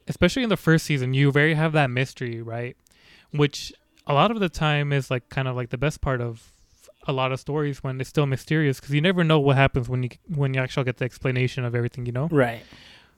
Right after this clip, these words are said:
Speaker 1: When, when the mystery's gone and you're finally faced to, like, what it is,
Speaker 2: Yes.
Speaker 1: you know, is a good thing,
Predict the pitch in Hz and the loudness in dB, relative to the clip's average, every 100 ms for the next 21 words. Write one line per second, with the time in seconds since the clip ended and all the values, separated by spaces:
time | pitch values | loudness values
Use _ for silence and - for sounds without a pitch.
0 | _ - 139 131 123 123 123 - _ _ | _ -2 2 2 0 -2 -6 -14 _ _
1 | _ _ - 147 147 143 151 - 160 135 | _ _ 0 2 2 4 4 4 2 2
2 | 135 135 131 120 120 - _ 143 135 135 | 2 2 0 -4 -8 -14 _ -2 0 -2
3 | 127 139 139 131 139 135 - - 131 123 | -2 -2 -2 -2 -2 -2 -6 -6 -4 -4
4 | 131 131 123 120 143 160 - - 147 143 | -2 -2 0 -2 -4 -6 -14 -14 -10 -6
5 | 135 123 143 _ _ _ _ _ _ 151 | -2 -4 -6 _ _ _ _ _ _ 0
6 | 143 156 160 214 | 2 0 0 -2